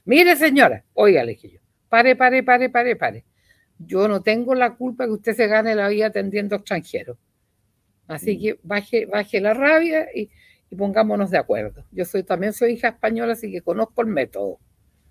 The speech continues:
Speaker 2: ¿Y hubo acuerdo o no?
Speaker 1: ¿Sí? Ya,
Speaker 2: Ajá.
Speaker 1: bueno, señora,
Speaker 2: Ajá.
Speaker 1: diga, diga usted, ¿qué es lo que quiere
Speaker 2: Diga
Speaker 1: comer?
Speaker 2: usted, diga usted.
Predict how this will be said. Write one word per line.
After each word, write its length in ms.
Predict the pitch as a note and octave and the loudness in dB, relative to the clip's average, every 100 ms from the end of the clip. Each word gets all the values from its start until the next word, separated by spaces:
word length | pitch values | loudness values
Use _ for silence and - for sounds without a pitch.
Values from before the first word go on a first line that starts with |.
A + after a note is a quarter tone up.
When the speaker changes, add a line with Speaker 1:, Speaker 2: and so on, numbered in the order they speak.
| _ _ | _ _
Speaker 2:
¿Y 140 | G#2+ | 2
hubo 140 | C#3 E3 | 8 10
acuerdo 320 | E3+ G3+ C#3+ | 10 6 4
o 20 | |
no? 260 | A#2 A2+ - _ _ _ _ _ _ _ _ _ _ _ _ - - - | 0 -2 -8 _ _ _ _ _ _ _ _ _ _ _ _ -14 -12 0
Speaker 1:
¿Sí? 420 | C#4 F4+ G#4+ A4 - - _ _ G#3 | 8 12 12 10 -2 -20 _ _ 0
Ya, 120 | G#3 | 0
Speaker 2:
Ajá. 100 | - | 4
Speaker 1:
bueno, 300 | F#3+ G3+ B2+ | 4 4 2
señora, 440 | - C3+ F#3 F#3 C3 | -6 -2 4 4 2
Speaker 2:
Ajá. 60 | G3 | 0
Speaker 1:
diga, 240 | G#3+ C3+ | 2 2
diga 200 | E3+ A#3 | 2 2
usted, 260 | G#3+ - D#3 | 2 0 -2
¿qué 100 | G3 | 0
es 160 | G3+ | 0
lo 140 | C4+ A#3 | -2 2
que 120 | A#3+ | 2
quiere 200 | A#3+ B3 | 2 2
Speaker 2:
Diga 120 | - | 6
Speaker 1:
comer? 140 | E3+ F#3 | 8 6
Speaker 2:
usted, 380 | C#3 C#3 F#2 | 6 2 4
diga 160 | G#2 C3+ | 2 0
usted. 420 | B2 C3 G2 C#2 | -2 -2 -2 -4